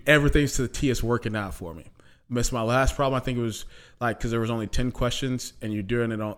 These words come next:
you're doing it, like, online. So it tells you, like, how many you've tallied up, like, points wise. Like, it tells you right then if you're right or wrong. But it says it's sent to the professor for, uh, review to make sure that the system didn't, like, mess up. Um,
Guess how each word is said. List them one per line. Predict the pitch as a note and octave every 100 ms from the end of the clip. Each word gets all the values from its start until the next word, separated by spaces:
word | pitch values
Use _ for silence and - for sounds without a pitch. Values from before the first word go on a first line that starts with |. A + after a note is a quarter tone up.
| -
you're | A2
doing | G#2 B2
it, | A#2
like, | G2+ -
online. | G#2+ G2+ G2 G#2 G#2+ - - -
So | -
it | G#2+
tells | - A2 G#2+
you, | G#2
like, | G2
how | G#2+ G2+
many | G#2 G#2 G2+
you've | G2 F#2+
tallied | - G2+ F#2+
up, | G2+ F#2+
like, | F2+ -
points | G#2 G2+ -
wise. | G#2 G#2 - - -
Like, | A2+
it | C#3
tells | B2
you | A2
right | G#2+
then | A2+ G#2
if | -
you're | G2
right | G2 F#2
or |
wrong. | F#2+ F#2+ F2+ - - - _
But | G2+
it |
says | F#2+ G2+ F#2+
it's | F#2
sent | - A2 G2 -
to | G2+
the | F#2+
professor | F2 - F#2+ - F2
for, | F2 - F2 D#2+ D#2
uh, | F2+ E2+
review | E2+ F2 G#2 D#2 - - - -
to | G2+
make | F#2+ E2+
sure | G#2 F#2
that | E2+
the | F2
system | - G2 - D#2+
didn't, | D#2 D2
like, | D2+ -
mess | C#2 C#2+ -
up. | - - - _ _ _ _
Um, | G#2+ G#2 G#2 F#2+ F#2